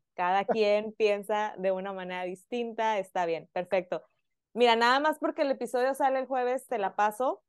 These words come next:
Speaker 1: el episodio sale, ni modo. <laughs> Ah, no es cierto, Mar. Está bien, está bien. Digo, es que evidentemente, pues, yo soy muy fan de las stouts, me gustan mucho y siempre hago esta, esta, esta pregunta para cerrar el podcast. Pero bueno, Omar, muchísimas gracias por haber estado en On Tap. La verdad es que,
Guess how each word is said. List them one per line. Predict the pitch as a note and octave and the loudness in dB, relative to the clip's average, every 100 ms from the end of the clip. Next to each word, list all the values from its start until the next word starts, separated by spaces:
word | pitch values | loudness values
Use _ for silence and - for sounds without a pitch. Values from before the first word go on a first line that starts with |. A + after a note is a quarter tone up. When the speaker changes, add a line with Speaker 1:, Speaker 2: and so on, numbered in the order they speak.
| - | -10
Speaker 1:
el | G3 F#3+ | -6 -6
episodio | F#3+ G3+ G#3 G#3+ | -6 -2 0 0
sale, | G#3+ G#3+ A3 B3+ | 0 0 0 -2
ni | G#3+ | -4
modo. | G3 G3+ A3+ E4 | -4 -2 -2 -4
<laughs> | - - - A3 | -10 -20 -18 -14
Ah, | G3+ F3 | -6 -2
no | |
es | F#3 | 0
cierto, | F#3 - F3+ | -2 -6 -12
Mar. | E3 - - _ | -16 -20 -20 _
Está | G3+ G#3 A#3 | -4 4 6
bien, | G#3 F#3 | 6 4
está | F3+ F#3 G3 | 0 -2 0
bien. | F3+ F#3 | 0 2
Digo, | G3 | 0
es | F#3+ | 0
que | C4 A3 - - _ _ | -2 -2 -8 -20 _ _
evidentemente, | - B3 C4 B3+ C4 C4+ C4 C4+ | 2 4 6 4 2 2 0 -2
pues, | C#4 A#3 F#3+ | 0 -2 0
yo | G#3 | -2
soy | - G#3 | 0 -4
muy | G#3 G#3 | -4 -4
fan | G#3 G3+ | -4 -2
de | G3 | -4
las | F#3 | -6
stouts, | F3 G3+ G#3 | -2 -2 0
me | F#3+ | -2
gustan | F3+ F#3 F#3+ | -4 -4 -6
mucho | G3 F#3 B3 - _ | -6 -4 -6 -8 _
y | F#3+ | -12
siempre | F#3 G3 F#3 G3 | -6 -6 -2 0
hago | F#3 | 0
esta, | F#3 - F#3 - | -2 -4 -6 -6
esta, | F#3 F#3 F#3+ F3+ E3+ | -8 -6 -4 -2 -4
esta | - F3+ F#3+ | -8 -10 -8
pregunta | F#3+ F3 F3 F#3+ | -4 -4 -4 -6
para | F3+ F3 | -6 -8
cerrar | - F3 F3 | -10 -8 -6
el | F3 | -6
podcast. | F#3 F#3 G#3 - | -8 -6 -10 -4
Pero | G3 | -2
bueno, | G#3+ A3+ A3 - _ | -2 -4 -8 -20 _
Omar, | - B3 D4+ D#4+ - - | -6 0 0 -2 -8 -10
muchísimas | B3 C#4+ F#4 C5+ D4+ | -8 -4 -2 0 2
gracias | B3 C4 B3 | 0 0 0
por | A#3+ | 2
haber | G3 G#3+ | 4 2
estado | A3 - G#3+ | 0 0 0
en | A3 | 0
On | F#3+ | -4
Tap. | F3+ G#3 G#3 | -4 -2 0
La | G3+ | 0
verdad | F#3 G3+ | 0 -2
es | A3+ | -2
que, | - B3 A3+ | -2 -4 -4